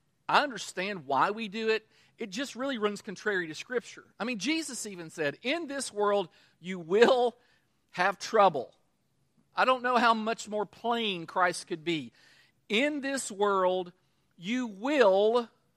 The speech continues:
it's definite, it's certain, <laughs> you will have trouble. And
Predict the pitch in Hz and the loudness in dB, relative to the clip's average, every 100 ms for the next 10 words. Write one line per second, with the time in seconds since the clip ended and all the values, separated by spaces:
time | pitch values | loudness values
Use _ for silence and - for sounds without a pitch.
0 | _ _ _ _ _ - _ _ _ 196 | _ _ _ _ _ -20 _ _ _ -6
1 | 214 - 160 151 226 277 262 208 185 196 | -6 -8 -18 0 2 2 0 -6 -6 -10
2 | - - _ _ _ _ _ - 220 - | -18 -20 _ _ _ _ _ -4 -4 -6
3 | - - - 254 285 - - 170 170 196 | -14 -16 -4 0 0 -2 -10 -10 -12 -18
4 | 196 175 262 - 226 240 196 196 - _ | -16 -6 -4 -4 4 6 6 4 0 _
5 | _ _ _ _ _ _ - 139 - - | _ _ _ _ _ _ -8 -8 -6 -2
6 | 285 254 156 110 _ _ _ _ _ _ | 0 0 -2 -4 _ _ _ _ _ _
7 | _ _ _ _ 180 | _ _ _ _ -8